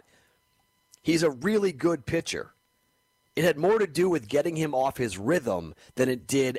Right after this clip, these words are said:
actually accusing him of being a cheater. I don't think Joe Girardi thought that Max Scherzer was using anything last night. I think he realized he was in a tight baseball game, a three two game that won. The final was three two.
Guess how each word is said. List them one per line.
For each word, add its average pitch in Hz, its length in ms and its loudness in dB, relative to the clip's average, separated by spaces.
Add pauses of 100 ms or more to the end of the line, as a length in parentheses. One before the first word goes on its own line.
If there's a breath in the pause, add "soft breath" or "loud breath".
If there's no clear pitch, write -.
actually 120 680 -2
accusing 127 560 -4
him 117 220 -2
of 104 140 -6
being 104 260 -4
a 104 60 -8
cheater. 127 520 -4 (600 soft breath)
I 190 100 2
don't 190 160 2
think 113 160 -2
Joe 104 160 -2
Girardi 98 460 -4
thought 90 360 -2
that 92 160 -8 (600)
Max 101 300 -4
Scherzer 92 260 -2
was 90 140 -6
using 98 200 -4
anything 95 220 -8
last 101 240 -4
night. 147 280 -2 (280 loud breath)
I 117 60 -4
think 131 140 -2
he 127 60 -4
realized 135 420 0
he 127 60 -2
was 120 100 -4
in 123 80 -2
a 110 60 -4
tight 139 380 -2
baseball 127 440 -2
game, 107 280 -4
a 101 60 -2
three 127 300 -2
two 123 240 -2
game 123 340 -2
that - 160 -8
won. 101 160 -6
The 95 60 -8
final 127 260 -2
was 98 100 -8
three 127 220 -4
two. 120 400 -2